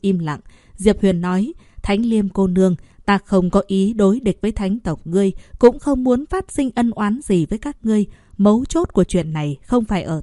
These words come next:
ta, mà ở Tiểu Đạo cô nương. Là nàng ta tức giận, chứ không phải ta tức giận. Ngươi hiểu chưa? Về phần ngươi nói, ta có thể khuyên Tiểu Đạo cô nương, đó là chuyện của ta.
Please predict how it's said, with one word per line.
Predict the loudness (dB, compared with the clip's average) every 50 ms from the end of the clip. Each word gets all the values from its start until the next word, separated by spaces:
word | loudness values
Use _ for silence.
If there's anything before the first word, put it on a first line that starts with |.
| -6
ta, | -4 -2 -2 -2 -2 -4 -8 -14 -10 -2
mà | 2 2 2
ở | 2 2 0 -2 -2 -2 -2 0
Tiểu | 0 2 2
Đạo | 0 -2 -6 -8 -6 -4
cô | -4 -4
nương. | -2 0 0 0 0 0 -2 -6 _ _ _ _ _ _ _
Là | 0 2 2 4
nàng | 2 2 2 0 0 -2
ta | -4 -6 -6
tức | -4 -4 -6 -4 -2
giận, | -2 -4 -4 -4 -6 _
chứ | -2 -2 0
không | 0 0 -2 0
phải | -2 -2 -4 -4
ta | -4 -4 -4 -4
tức | -4 -6 -10 -8
giận. | -8 -8 -6 -8 -8 -12 -20 _ _ 0
Ngươi | 4 4 6 4 4
hiểu | 2 0 -2 -2 -4 -8
chưa? | -8 -6 -4 -2 -2 -4 -6 -12 _ _ _ _ _ _ _ _ _ _ _ _ -20 -20 _ _ _
Về | 0 2 2 4 4
phần | 2 2 2 2 2
ngươi | 0 0 0
nói, | 0 0 0 0 0 0 -2 -2 -2
ta | -2 -2
có | -2 -2 -4
thể | -4 -2 0 0 0
khuyên | -2 -2 0 0 0 0
Tiểu | 0 0 0 0
Đạo | 0 -4 -6 -6 -4
cô | -2 -2 0
nương, | 0 2 2 2 2 0 -4 -10 -20 -20 -8 -2
đó | 0 2 2
là | 2 0 -2
chuyện | 0 0 0 0 0
của | -2 -4 -4 -4
ta. | -4 -4 -4 -2 -2 -2 -4